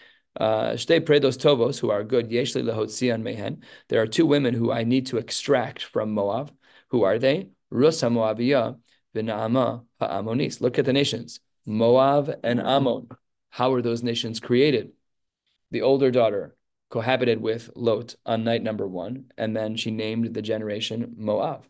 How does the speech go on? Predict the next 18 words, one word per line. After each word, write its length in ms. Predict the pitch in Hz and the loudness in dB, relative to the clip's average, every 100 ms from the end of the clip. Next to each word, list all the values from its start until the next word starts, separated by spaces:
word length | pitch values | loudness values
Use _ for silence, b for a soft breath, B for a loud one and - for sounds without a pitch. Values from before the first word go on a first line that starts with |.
| _ b b b | _ b b b
And 140 | 110 117 | 0 2
the 60 | |
younger 280 | 117 135 170 | 4 4 4
daughter 260 | 135 120 117 | 4 4 2
cohabited 480 | 117 110 113 117 113 | 0 2 2 0 -4
with 120 | 117 | -6
him 100 | 120 | -6
and 100 | 113 | -6
conceived 360 | 120 117 131 120 | -6 -4 -2 0
the 60 | |
next 320 | 117 135 151 | 0 0 -2
night 280 | 120 107 131 - | -4 -4 -4 -2
and 220 | 117 113 | -2 0
named 320 | 117 123 123 | 2 2 0
the 100 | 117 | 0
next 260 | 117 117 - | -2 -4 -2
gen-, 240 | 117 113 _ - | -4 -4 _ -12
uh, 160 | 110 | -10